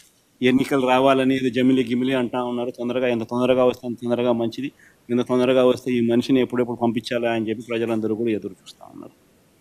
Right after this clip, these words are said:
ఇప్పటికే చంద్రబాబు నాయుడు గారిని ప్రశ్నించే స్వరాలు ఇప్పుడు పెరిగినాయి. రాబోయే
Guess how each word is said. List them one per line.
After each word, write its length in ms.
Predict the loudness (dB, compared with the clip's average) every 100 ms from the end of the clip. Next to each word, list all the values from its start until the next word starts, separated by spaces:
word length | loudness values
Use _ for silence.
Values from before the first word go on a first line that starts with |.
| _ _ _ _ -4
ఇప్పటికే 360 | -2 0 2 2
చంద్రబాబు 500 | 4 4 4 4 2
నాయుడు 240 | 2 2
గారిని 360 | 2 4 2 0 -4 _ _ _ _ _ _ _
ప్రశ్నించే 540 | 0 0 4 4 4 0
స్వరాలు 460 | 4 4 6 4
ఇప్పుడు 260 | 2 0 0
పెరిగినాయి. 560 | 2 4 4 4 2 -6 _ _ _ _ _ _ _ _ _ _ _ _ _ _ _ _ _ _ _ _ -8
రాబోయే 600 | 2 4 6 8 8 8